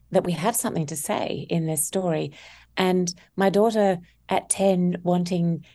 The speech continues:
camp and money <laughs> and a pony and medical attention, the medical attention is there to remind me of things I might not see and to remind me that I too may be a greedy artist, you know? Yeah.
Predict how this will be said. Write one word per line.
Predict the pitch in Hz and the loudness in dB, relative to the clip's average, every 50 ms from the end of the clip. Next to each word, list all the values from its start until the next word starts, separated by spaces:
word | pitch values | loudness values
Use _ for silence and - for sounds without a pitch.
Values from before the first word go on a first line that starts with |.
| _ _ _ | _ _ _
camp | - - 196 190 185 175 175 175 - - | -10 -6 -4 -2 -2 -2 -4 -6 -6 -2
and | - 180 180 180 180 | -2 0 0 0 0
money | 175 175 175 170 160 156 160 170 175 - - _ _ _ | 0 0 0 -2 -2 -2 0 0 0 -2 -4 _ _ _
<laughs> | _ _ - | _ _ 2
and | 196 202 190 | 2 2 2
a | 196 | 0
pony | - - 220 208 214 214 208 190 170 170 180 - | 0 4 6 6 6 6 6 4 4 2 2 0
and | 175 175 170 | -2 0 2
medical | 170 190 226 240 226 220 190 | 2 4 4 4 4 2 -2
attention, | 180 185 175 170 180 175 | 0 -2 -4 -4 -6 -4
the | - 208 | -2 0
medical | 202 202 220 247 285 277 - 254 | 6 6 8 6 6 6 4 2
attention | 226 226 233 180 190 196 175 | 4 2 0 -2 -2 -4 -2
is | 175 175 165 | -2 -2 0
there | 165 175 175 175 | 2 2 2 2
to | 180 185 | 2 0
remind | 170 170 175 175 170 165 175 208 - | 2 2 2 2 2 2 0 0 0
me | 180 165 | 0 -2
of | 160 | -2
things | 170 - 185 180 185 175 | -2 -2 -2 -2 0 -2
I | 170 165 | -2 -2
might | 165 160 165 170 - - | -2 -2 -4 -4 -2 -2
not | 175 - - - | -2 -4 -2 -2
see | - 202 190 190 | -2 -2 0 0
and | 175 170 170 | 0 -2 -2
to | 175 185 | -4 -2
remind | 165 165 170 160 165 165 175 185 | -2 -2 -2 -2 -2 -2 -2 -2
me | 175 160 160 | -2 -4 -2
that | 156 160 165 - - - - - - - _ - | -2 -4 -4 -6 -12 -18 -20 -20 -20 -20 _ -2
I | 180 180 185 185 | 2 4 4 4
too | 185 185 - - 202 208 202 185 175 170 | 4 2 0 2 4 4 4 4 2 0
may | 170 165 160 160 165 | 0 -2 -2 -2 -4
be | 143 170 165 165 165 156 147 - - - - - _ _ _ - | -4 -4 -4 -4 -4 -6 -10 -12 -20 -20 -20 -20 _ _ _ 0
a | 180 175 175 165 160 165 180 - - - - - 185 | 2 2 2 2 0 -2 -6 -12 -20 -20 -18 -18 -8
greedy | - - 220 208 214 214 180 208 196 185 | -2 0 4 6 6 6 6 6 4 4
artist, | - - 202 202 - 170 127 180 175 - - - | 4 4 2 2 2 0 -2 0 -4 -8 -4 -4
you | 240 220 | -2 0
know? | 226 226 233 233 240 _ _ _ | 0 0 -2 -2 -6 _ _ _
Yeah. | _ 202 190 180 180 185 | _ -12 -12 -10 -10 -12